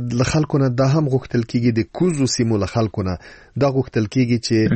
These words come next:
د بارانونو په وخت کې د، د، ا، سیند غاړو نه لرې پاتې شي. نو دا خو دوامداره، ام، خبرتیاوې هم د طالبانو د حکومت د اړوندو ادارو لخوا ورکول کېږي. مګر زه غواړم چې تاسو لږ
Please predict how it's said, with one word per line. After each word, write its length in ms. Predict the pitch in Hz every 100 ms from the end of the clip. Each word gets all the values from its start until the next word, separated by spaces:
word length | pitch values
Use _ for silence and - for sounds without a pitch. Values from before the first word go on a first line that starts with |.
| 110 -
د 160 | 104 104
بارانونو 400 | 98 98 117 120
په 140 | - 107
وخت 240 | 110 -
کې 80 | 113
د، 100 | 104 107 107 - _
د، 140 | 110 101 95 95 95 - 92
ا، 320 | 92 90 90 - -
سیند 380 | - 127 120 113 -
غاړو 280 | 98 110 110
نه 180 | 110 110 107 - 107 113
لرې 220 | 139 113
پاتې 320 | - 90 -
شي. 180 | 92 101 - - _ -
نو 60 | 143
دا 180 | 165
خو 180 | 165 151
دوامداره، 880 | 131 117 117 123 131 127 123 - - - _
ام، 440 | - 107 101 101 101
خبرتیاوې 680 | - 95 101 - 139 131 117
هم 100 | 139
د 120 | 113
طالبانو 440 | 98 92 92 101 95
د 80 | 92
حکومت 400 | 92 - 101 95
د 60 |
اړوندو 360 | 104 101 92 92
ادارو 280 | 95 110 135
لخوا 280 | - 101 95 -
ورکول 400 | 104 - 95 98
کېږي. 380 | - 123 92 95 - - - - - -
مګر 180 | 156 165
زه 140 | 156 165
غواړم 280 | 185 180 160
چې 140 | - -
تاسو 240 | 147 147
لږ 180 | 135